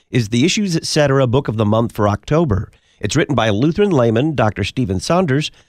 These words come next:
professor of psychology at Marquette University. Martin Luther on mental health is published by Concordia Publishing House.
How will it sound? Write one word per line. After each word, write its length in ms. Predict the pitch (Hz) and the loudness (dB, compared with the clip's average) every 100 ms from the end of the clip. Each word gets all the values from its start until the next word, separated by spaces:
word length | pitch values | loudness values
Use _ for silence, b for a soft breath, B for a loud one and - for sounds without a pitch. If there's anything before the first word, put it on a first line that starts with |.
| b - | b -6
professor 400 | 95 147 160 185 | -2 0 0 -2
of 100 | 135 | 0
psychology 640 | 127 104 135 143 143 156 | -2 0 2 2 0 0
at 80 | 139 | 0
Marquette 420 | 131 131 165 156 | 0 0 0 0
University. 680 | 156 143 139 170 113 90 76 _ _ _ _ | 0 0 0 0 0 -2 -4 _ _ _ _
Martin 300 | 104 127 117 | -2 0 0
Luther 280 | 127 139 120 | 0 0 2
on 160 | 107 101 | 2 2
mental 300 | 123 117 98 | 0 0 0
health 260 | 139 160 | 0 0
is 140 | 101 - | -4 -2
published 340 | 127 143 - | -2 -2 -2
by 100 | 117 | -2
Concordia 520 | 110 98 - 127 113 | -2 -4 -2 0 0
Publishing 420 | 113 127 156 - | 0 0 0 -2
House. 380 | 160 160 196 - | 0 0 -2 -8